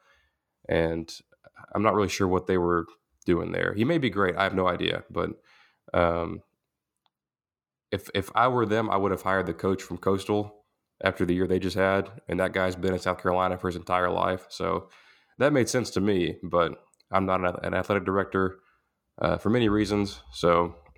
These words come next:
that's not my decision to make. But, and then Vanderbilt last, uh, they're not, you know, committed to football like the rest of the league is. Uh, it's gotta be a miracle that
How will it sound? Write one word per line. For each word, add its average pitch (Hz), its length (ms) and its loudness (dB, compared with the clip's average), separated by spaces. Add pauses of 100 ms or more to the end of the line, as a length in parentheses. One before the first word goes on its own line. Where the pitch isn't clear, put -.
(1800)
that's 95 180 0
not 90 100 2
my 87 120 0
decision 85 340 -6
to 82 120 -12
make. - 340 0 (200)
But, - 200 0 (500)
and 123 80 0
then 120 100 0
Vanderbilt 107 400 0
last, 92 640 -2
uh, 85 300 0 (1000)
they're 104 120 6
not, 101 340 0 (320)
you 90 120 -6
know, 85 180 -4 (560)
committed 101 260 2
to 90 80 2
football 90 440 0
like 87 180 -2
the 90 60 -2
rest 90 220 -2
of 85 80 -6
the 87 60 0
league 90 260 0
is. 92 500 0 (100)
Uh, 87 380 0 (840)
it's 101 140 2
gotta 180 160 0
be 110 140 2
a 90 40 0
miracle 90 540 0
that 87 240 2